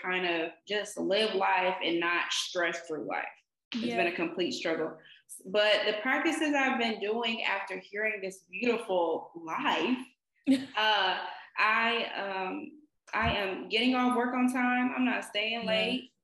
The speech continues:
Speaker 1: I am coming in on time and I'm leaving on time. And I'm taking my breaks. I'm taking my lunches. Um,
Speaker 2: Yes.
Speaker 1: because honestly speaking,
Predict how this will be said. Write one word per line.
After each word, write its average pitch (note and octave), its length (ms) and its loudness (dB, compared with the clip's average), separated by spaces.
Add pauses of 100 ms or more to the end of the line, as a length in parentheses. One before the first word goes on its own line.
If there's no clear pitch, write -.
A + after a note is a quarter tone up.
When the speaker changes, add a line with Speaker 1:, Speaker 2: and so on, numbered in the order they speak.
(200)
Speaker 1:
I G3 140 2
am G3 200 -4
coming G#3+ 380 -2
in G#3+ 80 0
on A3 160 -2
time A#3 260 -2
and A3+ 60 -2
I'm B3 160 2
leaving C#4+ 260 0
on G#3+ 140 -2
time. F3+ 360 -8
And F#3+ 100 -4
I'm B3 160 0
taking B3 320 0
my B3 200 4
breaks. B3 420 0
I'm G3 180 -8
taking G3+ 260 -2
my G#3 180 -2
lunches. G3+ 440 -2 (560)
Um, F#3+ 560 2
Speaker 2:
Yes. G3+ 100 -4
Speaker 1:
because G#3+ 540 4
honestly G#3+ 400 -2
speaking, F#3+ 680 -4